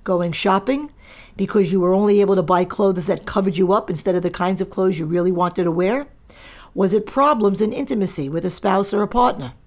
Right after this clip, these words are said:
Was it to set an example for your children who may have also been overweight and you wanted to, you know, instill some new habits in the household? Was it because you, you refused to be, uh, in photographs because you hated the way you looked and you knew that there were,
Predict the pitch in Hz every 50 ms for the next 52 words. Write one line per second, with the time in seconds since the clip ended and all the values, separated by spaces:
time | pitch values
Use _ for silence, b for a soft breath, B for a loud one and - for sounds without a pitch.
0 | _ B B B B B B B B B 175 180 202 208 196 175 214 220 214 -
1 | - 208 196 - - 226 214 226 233 240 214 190 175 240 254 262 262 262 180 156
2 | 151 - 196 196 202 196 202 - 285 302 302 240 190 185 156 175 175 180 185 196
3 | 196 190 247 262 277 339 311 - 269 208 175 180 165 165 160 156 151 160 160 160
4 | 165 196 233 - - B B B B B B B B B 220 233 233 247 220 226
5 | 220 220 208 220 196 - - 240 220 202 208 220 202 190 190 180 - - - 214
6 | 202 196 202 - 196 190 190 202 185 170 185 170 175 170 170 - - 151 151 147
7 | 147 156 156 143 - - 147 139 - - - 147 - B B B B B B B
8 | B B 202 208 202 226 220 233 196 - 254 240 202 247 254 208 - - 269 226
9 | 247 254 262 240 190 - - 269 285 269 214 180 - - 180 196 196 196 196 -
10 | B B B B B B B B B - - 214 208 202 - 285 240 226 - -
11 | 277 302 302 294 - 180 170 151 139 - - - - - 170 165 - 185 165 175
12 | 180 160 - - 170 175 180 175 165 180 170 180 175 170 175 185 220 269 277 -
13 | 294 262 277 285 269 277 294 302 - 285 - - 262 254 247 233